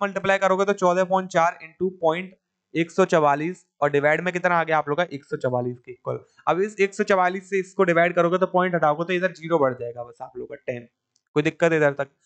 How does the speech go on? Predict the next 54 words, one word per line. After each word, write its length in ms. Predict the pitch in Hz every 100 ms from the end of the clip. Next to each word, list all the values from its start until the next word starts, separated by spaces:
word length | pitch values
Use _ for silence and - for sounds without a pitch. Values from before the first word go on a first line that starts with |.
| _
अब 220 | - 147 -
टेन 180 | 202 208
से 120 | 208
डिवाइड 280 | 156 139 131
और 140 | 143
कर 160 | 147 147
दो 100 | 147
इसको, 280 | 147 139 139
तो 120 | 151
क्या 140 | 175
आ 80 | 180
जाएगा? 180 | 180 185
पॉइंट 400 | - 175 196 185
ज़ीरो 280 | 156 160 180
वन 220 | 139 160 175
फ़ोर 220 | 131 127
फ़ोर 220 | - 170
के 120 | 165 139
बराबर। 380 | 127 123 127 _ _ -
तो 60 |
ये 120 | 151 185
आप 160 | 147
लोग 100 | 131
का 60 | 135
सिंप्लीफिकेशन 680 | 151 165 185 175 165 165 175
या 120 | 156 139
एक्स 180 | 131 _
की 120 | 123
वैल्यू 280 | 123 135 127
आ 80 |
जाएगी। 260 | 123 127 127 _ _ _ _ _
समझ 220 | 202 220
आया 180 | 208 185
कि 120 | 175
नहीं? 140 | 175 165
तो 140 | 175
उत्तर 220 | 175 202 196
क्या 120 | 202
हो 120 | 196
गया 160 | 196 190
आप 80 | 185
लोग 100 | 185
का? 80 |
ऑप्शन 280 | 180 170 -
नंबर 200 | 180 180 170
बी 200 | 175 196
जो 160 | 175
है 120 | 175 170
इधर 160 | 160
हम 100 | 156
लोग 140 | 147 143
का 80 | 170
सही 320 | 143 135 156
उत्तर 320 | 135 165 214